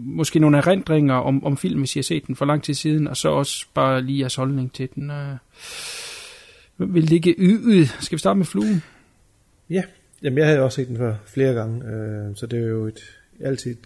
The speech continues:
Speaker 2: et godt gensyn. Og jeg giver dig helt ret, det er en af, hvis ikke hans fineste værker. Øh, fantastisk, øh,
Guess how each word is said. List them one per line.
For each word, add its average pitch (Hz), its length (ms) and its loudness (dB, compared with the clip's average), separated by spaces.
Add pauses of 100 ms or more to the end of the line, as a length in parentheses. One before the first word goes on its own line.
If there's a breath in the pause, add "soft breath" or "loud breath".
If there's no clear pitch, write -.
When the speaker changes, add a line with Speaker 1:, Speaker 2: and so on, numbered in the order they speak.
(120)
Speaker 2:
et 120 80 -14
godt 127 200 -6
gensyn. 123 360 -6
Og 123 60 0
jeg 127 80 0
giver 135 180 4
dig 123 60 2
helt 127 240 2 (180)
ret, 123 200 -2
det 123 80 -4
er 120 120 0
en 120 240 -2
af, 107 100 -10 (320 soft breath)
hvis 117 160 -4
ikke 120 200 0
hans 110 340 -6 (100)
fineste 113 540 -4 (100)
værker. 110 280 -8 (180)
Øh, 90 480 -14 (640)
fantastisk, 123 600 -6
øh, 107 220 -8